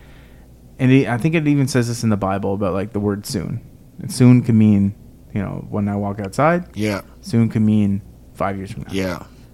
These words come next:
Speaker 1: You know what I mean? Because if you think about it in the sense of, like, okay, eternity <laughs>
Speaker 2: Yeah,
Speaker 1: is a
Speaker 2: yeah.
Speaker 1: long time. Um, saying soon is usually, like, something around the corner.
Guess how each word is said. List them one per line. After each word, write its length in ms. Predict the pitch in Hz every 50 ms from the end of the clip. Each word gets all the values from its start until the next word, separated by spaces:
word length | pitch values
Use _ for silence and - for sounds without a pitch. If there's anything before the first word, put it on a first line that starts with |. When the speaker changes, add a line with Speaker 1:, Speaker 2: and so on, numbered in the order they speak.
| - - -
Speaker 1:
You 80 | 107
know 0 |
what 60 | 107
I 20 | 107
mean? 300 | 113 117 117 117 117 117 - - - - - - - - - - - - - - -
Because 260 | 147 135 139 143 135
if 60 | 135
you 80 | 139 135
think 180 | 139 175 170 170
about 240 | 165 151 147 143
it 40 | 143
in 100 | 135 131
the 80 | 123 117
sense 260 | - 135 123 117 -
of, 100 | 117 110
like, 180 | 110 104 104 104
okay, 160 | 104 - 113
eternity 640 | 104 104 - - 120 110 110 104 104 107 110 117 - - - - -
<laughs> 180 | 170 - - - - -
Speaker 2:
Yeah, 300 | 151 139 131 - 123 101 - - - - -
Speaker 1:
is 120 | 160 160
a 40 | 175
Speaker 2:
yeah. 40 | 170
Speaker 1:
long 200 | 170 165 156 147
time. 360 | 180 185 156 117 101 95 104 101 - - -
Um, 600 | 123 117 110 110 107 107 107 107 104 104 101 107
saying 300 | - 170 165 156 139 127
soon 280 | - - 151 151 143
is 160 | 131 120 117
usually, 300 | 123 120 113 113 117 110
like, 180 | 110 107 107 -
something 300 | - 127 113 110 110 110
around 220 | 101 98 101 101
the 80 | 107 107
corner. 340 | - 156 147 117 90 69